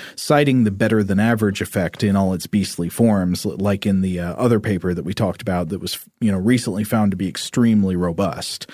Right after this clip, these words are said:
Uh, th-, they've got some quibbles about methodology in some of these studies, like using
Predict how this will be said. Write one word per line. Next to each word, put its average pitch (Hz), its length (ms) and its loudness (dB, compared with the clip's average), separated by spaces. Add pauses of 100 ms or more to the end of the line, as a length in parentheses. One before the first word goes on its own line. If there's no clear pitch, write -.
(480)
Uh, 110 280 2
th-, 117 180 -4
they've 175 160 2
got 180 160 2
some 127 260 4
quibbles 123 440 2
about 110 180 2
methodology 110 880 2
in 104 140 2
some 110 160 2
of 107 80 4
these 104 180 0
studies, 107 560 0
like 95 220 -4
using 107 340 2